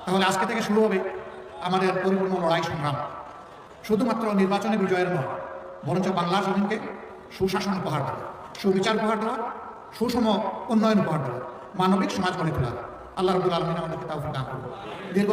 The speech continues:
সময় রোদে কষ্ট করে যারা এখানে থেকেছেন, আবার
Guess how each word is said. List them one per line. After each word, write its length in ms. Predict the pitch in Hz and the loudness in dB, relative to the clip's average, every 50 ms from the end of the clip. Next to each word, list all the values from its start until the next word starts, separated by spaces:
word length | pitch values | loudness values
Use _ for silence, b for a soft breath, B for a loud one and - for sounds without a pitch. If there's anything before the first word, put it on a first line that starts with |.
| - | 2
সময় 180 | 196 190 185 185 180 | 2 0 0 2 2
রোদে 160 | 180 175 175 180 | 2 0 0 0
কষ্ট 140 | 180 - - 180 160 | -2 -4 -4 -4 -6
করে 120 | 151 143 135 - - - - - - - - - - | -6 -6 -6 -8 -8 -10 -12 -14 -14 -12 -6 0 2
যারা 180 | 185 180 185 170 160 - - - - - - - - - - 180 | 4 4 4 4 4 2 0 -2 -4 -6 -8 -10 -10 -8 -6 -4
এখানে 220 | 175 175 180 170 165 160 - - - 190 | -2 0 2 2 2 2 2 0 0 0
থেকেছেন, 320 | 190 202 214 - 208 202 - - - - - - - - - 160 170 | 0 2 0 0 -2 -2 -4 -4 -6 -6 -6 -8 -8 -8 -4 -2 2
আবার 140 | 190 214 | 2 2